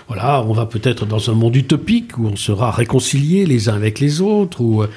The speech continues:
le monde se sera calmé, qu'on oubliera les guerres, euh, que les maladies seront vaincues grâce à la technologie, que le solutionnisme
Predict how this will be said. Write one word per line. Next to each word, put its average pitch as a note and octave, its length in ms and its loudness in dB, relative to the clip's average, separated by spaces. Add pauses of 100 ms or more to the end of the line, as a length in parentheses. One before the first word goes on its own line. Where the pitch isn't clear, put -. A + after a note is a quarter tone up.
(140)
le A2 140 0
monde A2+ 320 2
se A2 120 -6
sera G#2+ 280 -4
calmé, F3 800 2
qu'on A2+ 440 -4
oubliera G#2 400 -2
les G#2 140 0
guerres, D#3+ 800 0
euh, A2+ 100 -6 (560)
que A2+ 480 4
les A2 160 -4
maladies G#2+ 380 0
seront G#2+ 200 -2
vaincues G#2+ 420 0
grâce G#2 280 -4
à G2 40 -4
la G2+ 120 -6
technologie, B2 1300 0 (100)
que - 120 -8
le A2 420 -4
solutionnisme C3 1500 0